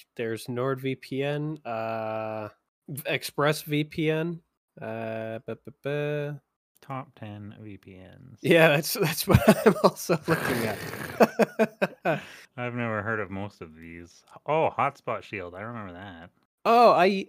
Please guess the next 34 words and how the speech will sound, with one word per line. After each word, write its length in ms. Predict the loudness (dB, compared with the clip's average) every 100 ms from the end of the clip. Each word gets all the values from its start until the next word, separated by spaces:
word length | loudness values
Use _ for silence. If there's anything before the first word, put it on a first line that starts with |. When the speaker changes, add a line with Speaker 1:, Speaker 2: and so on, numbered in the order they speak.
| 0
Speaker 1:
I 180 | 0 0
used 380 | -2 0 0 0
that 240 | 0 2
once 240 | -4 -6 -6
upon 240 | -4 -2
a 60 | -2
Speaker 2:
I 40 |
Speaker 1:
time. 160 | -4 -4
Speaker 2:
used 140 | -6
to 80 | -6
use 260 | -6 -8 -8
that, 280 | -6 -6 -6
yeah. 300 | -6 -8 -10 _ _ _ -12
Speaker 1:
I 160 | -4 -4
think, 420 | -2 -2 -2 -2
uh, 460 | 0 2 2 0 -2
I 160 | -4 -6
think, 500 | -4 -4 -4 -10 _ _ _ -14
I 60 |
think 260 | -10 -10 -6
I 80 | -8
caught 380 | -4 -2 -2 -2 _ _ -8
an 240 | -4 -2
S 220 | -2 -4
T 240 | -6 -2 0
I 160 | 0
from 340 | -2 -6 -8 -10
it. 80 | -16 -16 -4
Speaker 2:
<laughs> 200 | -2 -2 -4 -8 -8 -8 -10 -10 -10 -12 -14 -14 -18 _ _ _ _ -20 -20 -20 _ _ _
Cyber 640 | -20 -14 -12 -10 -10 -10 -10
Ghost 500 | -8 -8 -10 -18 -16
sounds 280 | -14 -14 -16
kinda 260 | -16 -16
familiar. 720 | -16 -16 -16 -16 -16 -16 -18